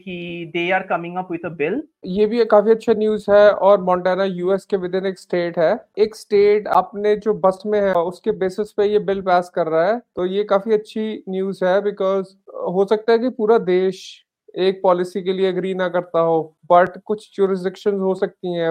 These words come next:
Speaker 2: within those countries जिनके लिए वो पॉलिसी सूट करती होंगी। तो मोंटेना भी, I think, energy rich state है within the U S, और उनके लिए भी it makes total sense to mine for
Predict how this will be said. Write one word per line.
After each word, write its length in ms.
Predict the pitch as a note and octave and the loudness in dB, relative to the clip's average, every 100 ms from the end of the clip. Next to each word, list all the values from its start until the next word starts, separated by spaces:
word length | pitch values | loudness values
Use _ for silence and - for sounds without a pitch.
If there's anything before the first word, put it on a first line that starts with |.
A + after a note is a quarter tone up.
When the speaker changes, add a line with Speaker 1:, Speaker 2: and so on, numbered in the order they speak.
| E3 | -2
Speaker 2:
within 240 | E3+ F#3+ F#3 | -4 -2 -2
those 180 | F#3 - | -2 -2
countries 520 | F3 F3 F3 F3+ F3 - | -2 -2 -2 -4 -6 -6
जिनके 320 | G3 F#3+ G3+ | -6 0 0
लिए 220 | G3 G#3 | 2 2
वो 120 | G#3 | 4
पॉलिसी 420 | G#3 F#3+ F3+ F3+ G#3+ | 4 2 2 -2 -8
सूट 340 | - G3+ F#3 | -4 -6 -2
करती 280 | F#3+ F3 F#3 | -4 -4 -6
होंगी। 400 | E3+ D#3 D3 C#3+ | -4 -4 -6 -8
तो 580 | C#3+ _ _ _ _ F3 | -10 _ _ _ _ -2
मोंटेना 480 | F#3 F#3 F#3+ F#3+ | -2 2 0 2
भी, 120 | G3 G#3 | 2 2
I 100 | G3+ | 2
think, 180 | G#3+ A3 | 0 2
energy 360 | F#3 F3 F#3 F#3 | 0 0 -2 -2
rich 240 | F3+ - - _ _ _ | -4 -8 -20 _ _ _
state 400 | _ G3 F3 F3 | _ -2 -2 2
है 100 | F3+ | 0
within 220 | F3 F3+ F3+ | 0 -2 -2
the 60 | F3+ | -2
U 160 | F3 F#3 | 0 0
S, 120 | G#3+ A#3 | 2 4
और 280 | A3+ G#3+ G3 F3 | 4 4 0 -6
उनके 260 | F#3 F#3 | -6 -4
लिए 160 | F#3+ G3 | -2 0
भी 160 | G3 G3+ G3 - | -2 -2 -4 -6
it 80 | F3+ F#3+ | -6 -2
makes 240 | G3 - G#3 | -2 0 0
total 260 | F#3+ G3+ G3+ | 2 0 2
sense 360 | F#3 F#3 F3+ _ | 0 0 -10 _
to 60 | F#3 F3 | -4 -4
mine 180 | E3+ | -4
for 80 | E3+ | -4